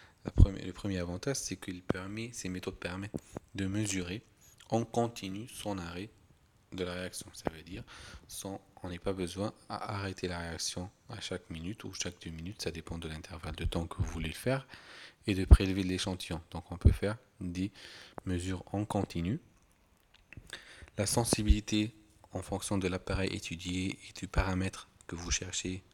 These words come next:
la sensibilité est souvent très élevée par rapport aux méthodes chimiques. Donc c'est un avantage, ça veut dire on peut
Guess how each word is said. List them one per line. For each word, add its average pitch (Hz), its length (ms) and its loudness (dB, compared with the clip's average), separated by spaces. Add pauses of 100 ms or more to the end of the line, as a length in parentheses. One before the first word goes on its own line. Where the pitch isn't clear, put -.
(260)
la 95 80 -4
sensibilité 90 840 -2 (640)
est - 80 -4
souvent 98 420 2
très 95 380 0
élevée 87 300 2
par 82 200 -2
rapport 82 400 6
aux 87 60 -4
méthodes - 300 -8
chimiques. 98 340 -2
Donc 87 220 -6
c'est - 180 -4
un 85 80 2
avantage, 87 440 -2
ça - 160 -6
veut 82 80 -2
dire 92 240 -4
on 90 100 -6
peut 104 240 -2